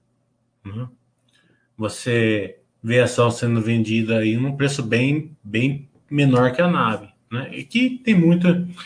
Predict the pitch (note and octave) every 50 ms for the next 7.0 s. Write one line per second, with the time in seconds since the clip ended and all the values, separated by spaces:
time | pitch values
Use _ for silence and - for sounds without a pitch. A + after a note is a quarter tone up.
0 | - - - _ _ - C#3 C#3+ D3+ D3+ C3+ C#3 C3 C3+ - D3+ C#3+ D3+ D3 -
1 | D3 C#3+ C#3 C#3 C3+ C3+ C#3 C#3 D3+ C#3+ C#3+ D3 C#3+ C#3+ D3+ E3+ D#3+ C3 A2 G#2+
2 | G2+ - - - - - _ _ _ _ _ _ _ _ _ _ A2 A2 B2 C3+
3 | - _ _ _ _ _ _ _ _ _ _ _ _ _ _ _ - - - A#3
4 | A#3+ A#3 A#3 - G3+ G#3+ A3 F#3+ - - - - - _ _ - _ _ _ -
5 | - - _ _ _ _ _ _ _ _ _ _ _ _ _ - _ D3 F3 F#3
6 | F3 F#3 F3+ F3 - E3 C3+ - - B2+ A2+ A#2 D3+ F3 F3 C3+ A2+ - -